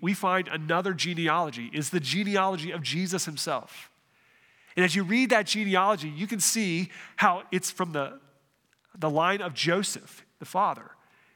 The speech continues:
comes all the way back through who? The descendants of Shem. And you see some of these very same names that we just read here in chapter eleven in Luke chapter three. What is it telling us? It's telling us that Jesus is the ultimate seed.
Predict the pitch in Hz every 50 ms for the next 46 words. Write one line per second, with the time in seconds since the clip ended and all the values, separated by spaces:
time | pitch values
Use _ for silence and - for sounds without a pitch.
0 | _ _ _ _ _ _ _ - - 190 165 - - - 185 196 220 240 247 254
1 | 247 226 185 208 196 202 208 214 - - - - 185 185 185 185 156 156 196 196
2 | 170 135 107 104 - _ _ _ _ - 170 131 156 143 - - 170 180 175 180
3 | 175 - - 156 160 147 - - 180 175 165 127 - - - - _ - - -
4 | - 175 185 - - - 208 - - 214 196 185 190 170 143 160 185 190 202 196
5 | - - 196 196 185 175 180 185 190 156 185 170 175 175 151 185 180 165 - 170
6 | 160 160 175 156 151 170 165 165 156 170 160 165 - 165 156 147 147 143 156 165
7 | 165 156 - - - - - - 196 180 185 190 170 160 156 151 160 170 190 190
8 | - - 196 160 165 - - 175 156 - - 131 120 117 117 - - - _ _
9 | _ _ _ _ _ _ _ _ _ _ _ _ _ _ - 151 160 165 151 151
10 | - 156 147 139 135 127 120 113 - - - - - 165 - - - 175 180 196
11 | 196 175 139 127 127 - - - - - - - - _ _ _ _ _ _ _
12 | - - 147 123 120 123 156 190 208 214 185 180 175 160 - 175 175 151 127 156
13 | 151 147 147 147 - 147 139 135 - - - 135 123 123 - - -